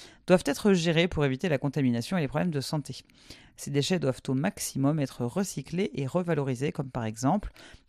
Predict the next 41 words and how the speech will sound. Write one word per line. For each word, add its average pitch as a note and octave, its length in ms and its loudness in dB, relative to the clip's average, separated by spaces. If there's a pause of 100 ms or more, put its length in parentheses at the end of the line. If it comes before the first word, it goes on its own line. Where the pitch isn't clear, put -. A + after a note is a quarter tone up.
(120)
en D#3 60 2
utilisant D3+ 380 0
des C3+ 100 0
technologies C3+ 480 0
de F3+ 100 -2
compostage C#3 640 0
pour - 140 0
les C3 80 2
déchets C3 240 -2
organiques, C3 480 -2 (340)
pour - 140 -6
produire F3 480 4
du D#3+ 140 0
biogaz E3 600 4
ou D3+ 80 -2
des C#3+ 120 -2
fertilisants. D3+ 500 -4 (1000)
Mais D3 100 2
les C#3+ 120 6
défis C#3+ 260 -2
techniques E3 460 -4
et F#3+ 100 4
logistiques E3+ 640 -2 (380)
ne F3+ 100 2
sont A3+ 220 0
que - 100 -2
la D#3 140 6
partie D3+ 260 0
visible F3 280 -2
de D#3 60 2
l'iceberg. D3 580 2 (180)
La C3+ 180 -4
vraie D#3 280 -2
épreuve - 340 -6
pourrait D#3 320 -6 (100)
bien E3+ 380 -6
être F3+ 320 -6
celle G3 260 -2
de D#3+ 80 0
l'esprit D3+ 440 -4
humain, D3+ 240 2